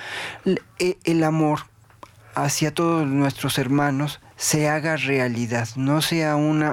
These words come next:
no sea un concepto abstracto, intangible, ¿no? Sino que se haga realidad con hechos, que ha-, haya un espíritu de servicio,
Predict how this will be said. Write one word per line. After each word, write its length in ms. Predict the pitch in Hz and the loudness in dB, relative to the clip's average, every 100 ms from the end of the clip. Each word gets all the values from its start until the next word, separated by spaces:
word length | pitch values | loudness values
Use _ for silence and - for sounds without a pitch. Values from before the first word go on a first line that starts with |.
| 139 | -2
no 280 | 160 160 160 | 0 2 0
sea 160 | 160 165 | 0 0
un 140 | 165 | -2
concepto 640 | - 147 135 156 - - | 0 0 0 -4 -4 -2
abstracto, 760 | 127 - - - 147 - - - - - - - | -2 -2 -6 -4 -4 -4 -10 -10 -12 -12 -12 -2
intangible, 840 | 143 147 139 131 127 175 147 123 | 2 2 0 -2 0 -2 0 -2
¿no? 160 | 117 170 - - - | -2 -4 -8 -12 -4
Sino 460 | - 156 143 147 | -2 2 2 0
que 120 | - | -2
se 180 | 135 165 | -4 -2
haga 160 | 160 170 | -2 -2
realidad 500 | 147 139 135 131 147 | 0 0 0 0 -2
con 280 | - 139 143 | -2 0 0
hechos, 460 | 147 - - - - - - - - 110 - | 0 -4 -6 -10 -14 -12 -8 -4 -4 -6 -4
que 280 | 156 151 - - | 0 0 -2 -8
ha-, 120 | - - | -8 -6
haya 360 | - 190 190 185 | -2 0 2 2
un 180 | 196 | 2
espíritu 520 | 185 - 185 185 - 190 | 0 -2 -2 -2 -2 -2
de 160 | 170 | 0
servicio, 880 | 151 - 151 147 180 185 - 147 135 | 0 0 0 0 0 0 0 0 -2